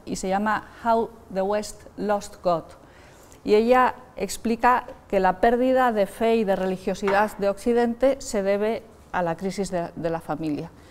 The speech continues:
porque la fe siempre se ha transmitido en la familia y la fe al mismo tiempo es un sostén importante para la vida familiar. Y en un libro muy bien documentado y, y muy riguroso,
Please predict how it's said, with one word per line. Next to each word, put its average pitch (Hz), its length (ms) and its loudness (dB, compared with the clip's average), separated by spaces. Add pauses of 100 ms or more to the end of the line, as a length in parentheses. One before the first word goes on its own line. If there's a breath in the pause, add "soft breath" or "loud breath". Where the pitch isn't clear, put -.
(220 loud breath)
porque 175 240 -2
la 165 160 0
fe - 260 -2
siempre 196 320 -6
se 202 60 -4
ha 170 60 -2
transmitido 190 460 -4
en 196 60 -4
la 196 80 -2
familia 214 520 -2 (360 loud breath)
y 190 100 -2
la 180 140 0
fe 180 240 2
al 185 120 2
mismo 185 260 -2
tiempo 196 240 -2
es 202 120 -4
un 185 280 -4
sostén - 1000 0
importante 180 640 0
para 175 220 2
la 165 120 -2
vida 170 200 -2
familiar. 208 460 0 (480 loud breath)
Y 196 100 0
en 185 140 2
un 208 240 0
libro 208 480 4
muy 208 420 -2
bien 208 220 4
documentado 196 880 2
y, 185 220 -4
y 175 400 -4
muy 180 320 0
riguroso, 220 640 4